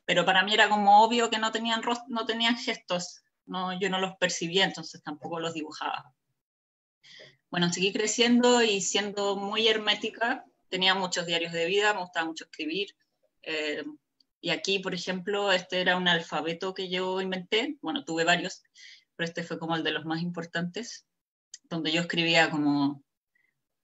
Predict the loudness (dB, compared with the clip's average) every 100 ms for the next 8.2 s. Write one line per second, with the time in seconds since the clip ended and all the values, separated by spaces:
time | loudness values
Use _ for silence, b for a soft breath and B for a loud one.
0 | _ _ -6 0 2 0 0 0 2 2
1 | 0 -2 -6 -10 _ _ -16 -12 -4 -4
2 | -6 -14 -18 _ _ _ _ _ _ _
3 | _ B B -2 0 4 4 4 0 2
4 | 4 6 4 2 -2 -2 -2 -2 -6 -16
5 | _ _ _ -14 -8 -2 4 4 4 -2
6 | -4 -4 0 2 2 0 -2 0 0 0
7 | -4 -4 -4 -4 -2 -2 0 -2 -2 -4
8 | -6